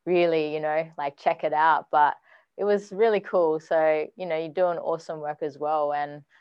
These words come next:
I love, like, your posts and things like that. And yeah, just, um, keep it up as well. And it's, you know, really awesome to meet so many cool people from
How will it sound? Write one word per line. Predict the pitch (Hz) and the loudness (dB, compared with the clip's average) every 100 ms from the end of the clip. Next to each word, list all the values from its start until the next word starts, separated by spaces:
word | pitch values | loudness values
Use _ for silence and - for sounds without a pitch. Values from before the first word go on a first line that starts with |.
| _ - | _ -4
I | |
love, | 160 165 160 151 - | 2 4 2 -4 -4
like, | 156 151 151 | 0 0 -4
your | 156 | -6
posts | 165 156 156 - | -4 -4 -6 -12
and | 156 | -12
things | 156 151 151 | -12 -10 -6
like | 147 - | -8 -4
that. | 156 151 - - | -2 -2 -4 -8
And | 156 156 151 147 139 _ | -8 -6 -8 -14 -18 _
yeah, | 143 165 190 | -6 -2 -2
just, | 151 160 156 - | -2 -6 -8 -8
um, | 156 151 151 147 _ _ _ _ _ - | -4 -4 -6 -14 _ _ _ _ _ -6
keep | 196 190 | -4 2
it | 180 | 4
up | 180 180 | 4 2
as | 160 | -4
well. | 147 160 254 175 151 147 | 0 2 2 0 -2 -10
And | - 160 160 | -8 -6 -6
it's, | 151 - _ _ | -8 -12 _ _
you | 185 | -8
know, | 156 165 165 _ _ _ | -6 -8 -12 _ _ _
really | 254 302 240 | 0 4 4
awesome | 214 233 233 214 | 4 2 -4 -4
to | 202 | -4
meet | 190 196 196 - _ _ | -2 -4 -6 -12 _ _
so | - - 202 | -10 -2 -2
many | 202 196 | -2 -6
cool | 196 196 | -6 -6
people | 196 196 196 180 | -4 -6 -6 -8
from | 175 | -10